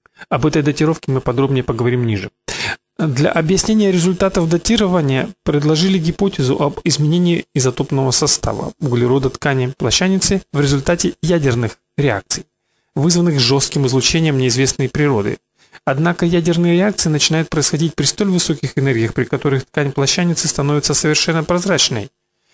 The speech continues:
И таким излучением невозможно будет объяснить возникновение загадочных изображений в тонком поверхностном слое толщиной порядка десять микрон.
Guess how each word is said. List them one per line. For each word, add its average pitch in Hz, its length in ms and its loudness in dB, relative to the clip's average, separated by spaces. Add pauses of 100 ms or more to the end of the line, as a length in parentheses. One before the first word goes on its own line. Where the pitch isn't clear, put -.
(220)
И - 80 0
таким 135 400 -2
излучением 131 800 -2 (560)
невозможно 160 760 0 (320)
будет 135 340 2
объяснить 123 480 0
возникновение 127 580 0
загадочных 131 720 0 (520)
изображений 131 560 0
в 127 80 -6
тонком 127 300 -2
поверхностном 135 680 -2
слое 120 480 0 (420)
толщиной 160 400 0
порядка 139 380 0
десять 123 320 0
микрон. 131 340 -4